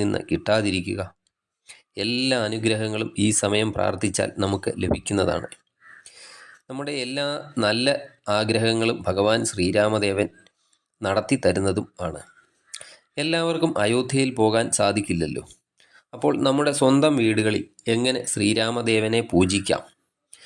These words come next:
പ-, ശ്രീരാമദേവനെ പൂജിക്കുന്നതിലൂടെ ശ്രീരാമദേവന്റെ അനുഗ്രഹം നേടാം എന്ന് നോക്കാം. പ്രാണപ്രതിഷ്ഠ നടക്കുന്ന സമയം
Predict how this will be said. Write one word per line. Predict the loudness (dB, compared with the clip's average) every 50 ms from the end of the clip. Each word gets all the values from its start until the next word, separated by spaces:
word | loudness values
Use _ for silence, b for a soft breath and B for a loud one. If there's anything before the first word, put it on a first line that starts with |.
| B B _
പ-, | _ -12 -12 -12 -16 _ _ _ _ _ _ -6
ശ്രീരാമദേവനെ | -2 0 2 2 2 2 0 0 0 0 0 0 0 0 -2
പൂജിക്കുന്നതിലൂടെ | -2 0 0 0 0 0 0 0 0 0 2 2 2 2 0 0 0 -2 -4
ശ്രീരാമദേവന്റെ | -2 -2 0 0 0 0 0 -2 -2 0 2 2 2 2 0 0 0 0 0
അനുഗ്രഹം | 0 -2 -2 -4 -4 -2 -2 -2 -2 0
നേടാം | 2 2 2 2 2 -2 -4 -8 -10 -6
എന്ന് | -4 -2 -2 -2
നോക്കാം. | -4 -4 -4 -6 -8 -8 -10 -14 -20 _ _ B B B B B B B B _
പ്രാണപ്രതിഷ്ഠ | -10 -10 -8 -8 -8 -4 -2 -2 0 0 0 0 0 -2 -4 -2 -2
നടക്കുന്ന | -2 -2 -2 -2 0 0 0 0 0
സമയം | -2 -2 -2 -2 -4 -6